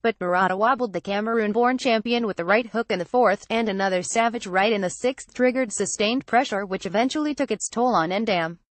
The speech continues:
Murata improved his professional record to thirteen wins against one loss.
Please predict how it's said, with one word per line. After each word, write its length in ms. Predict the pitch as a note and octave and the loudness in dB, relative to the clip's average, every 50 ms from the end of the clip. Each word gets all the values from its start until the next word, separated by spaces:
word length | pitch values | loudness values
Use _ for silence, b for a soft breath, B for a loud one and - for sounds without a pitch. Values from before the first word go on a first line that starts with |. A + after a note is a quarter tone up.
| _ _ _ _ _ _ _ _ _ _ - | _ _ _ _ _ _ _ _ _ _ -6
Murata 440 | F#3+ F#3+ G3 G#3 A3+ G#3+ G#3+ - A#3+ | -4 0 2 2 2 2 2 2 0
improved 400 | B3 A#3+ - - A3+ A3+ G3+ - | 0 0 0 0 0 0 0 -2
his 180 | F#3+ G3 - - | -6 -6 -6 -6
professional 600 | - A#3 G3+ A3 G#3+ G#3+ - - A3 G3 F3+ E3 | -6 -2 0 0 0 0 0 -2 -2 -2 0 0
record 380 | F#3 F#3+ G3+ - A3 A3 G3+ | 0 0 0 0 -2 -4 -4
to 100 | - F3 | -6 -6
thirteen 500 | - F#3+ G3+ A3+ - - B3 A#3+ A#3+ A#3 | -4 -4 -4 -2 -2 -2 -2 0 0 0
wins 280 | G#3+ G3+ G#3 G#3+ A3+ A3 | 0 0 0 0 0 -2
against 420 | G#3 G3 F#3+ F3+ F3+ - - - | -2 0 0 -2 -2 -4 -8 -6
one 220 | F3+ G3+ A3+ B3 A#3 | -2 -2 0 0 2
loss. 400 | G#3+ G3 F3 E3+ E3+ - - | 2 0 0 0 -2 -6 -14